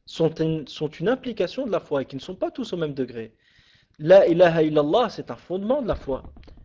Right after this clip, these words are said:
Retirer quelque chose qui gêne du passage des gens, c'est une implication de la foi. Mais c'est une implication qui n'est même pas obligatoire, c'est une implication qui est recommandée. D'accord ? Ça, ça rentre dans l'iman al-mustahab, dans l-, la foi qui est recommandée. La salat,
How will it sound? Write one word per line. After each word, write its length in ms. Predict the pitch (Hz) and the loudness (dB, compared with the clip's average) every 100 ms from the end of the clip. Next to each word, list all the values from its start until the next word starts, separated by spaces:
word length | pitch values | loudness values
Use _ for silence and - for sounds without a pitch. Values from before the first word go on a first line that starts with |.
| 147 | 0
Retirer 480 | 165 185 190 190 | 2 2 0 0
quelque 160 | 202 175 | 0 -2
chose 180 | 190 175 | -6 -6
qui 100 | 160 | -4
gêne 180 | 175 165 | -2 -2
du 100 | 151 | -2
passage 320 | 160 160 135 | -2 0 -2
des 120 | 139 | -2
gens, 200 | 147 117 | -2 -6
c'est 240 | - 139 139 | -8 -12 -8
une 60 | |
implication 580 | 170 190 214 214 - 277 | -10 -8 -6 -6 -6 -8
de 40 | 175 | -6
la 60 | |
foi. 280 | - 139 123 _ _ _ _ - | -6 -6 -10 _ _ _ _ -2
Mais 100 | 156 | 0
c'est 240 | 196 196 | 0 0
une 80 | 220 | 2
implication 600 | 220 220 208 202 269 294 | 2 2 2 2 0 -6
qui 120 | - | -4
n'est 120 | 190 | -4
même 180 | 190 220 | -4 -2
pas 120 | 220 | 2
obligatoire, 640 | 233 185 180 165 170 160 135 | 2 2 0 0 4 4 2
c'est 200 | - 151 | -6 -10
une 80 | 180 | -6
implication 520 | 185 185 175 180 247 | -6 -6 -8 -8 -8
qui 140 | 220 | -6
est 40 | 175 | -4
recommandée. 600 | 160 180 170 151 127 120 _ _ _ _ _ - | -4 -4 -4 -6 -6 -12 _ _ _ _ _ -14
D'accord ? 280 | 135 240 247 | 0 2 2
Ça, 200 | 175 147 | 0 -2
ça 160 | - | -6
rentre 200 | 147 196 | -4 -2
dans 100 | 175 | -2
l'iman 420 | 151 147 156 185 | -4 -4 -4 -4
al-mustahab, 640 | 175 139 135 - 123 135 127 _ _ _ - | -6 -6 -10 -14 -6 -6 -6 _ _ _ -6
dans 140 | 127 | -2
l-, 200 | 131 139 | -2 -4
la 120 | 135 | -4
foi 240 | 127 - 202 | -4 -2 -4
qui 140 | 202 | -2
est 20 | |
recommandée. 580 | 139 139 143 131 117 120 - _ - - | -4 -2 -4 -6 -6 -10 -16 _ -20 2
La 160 | 165 220 | 6 6
salat, 480 | - 240 240 220 | 6 6 8 6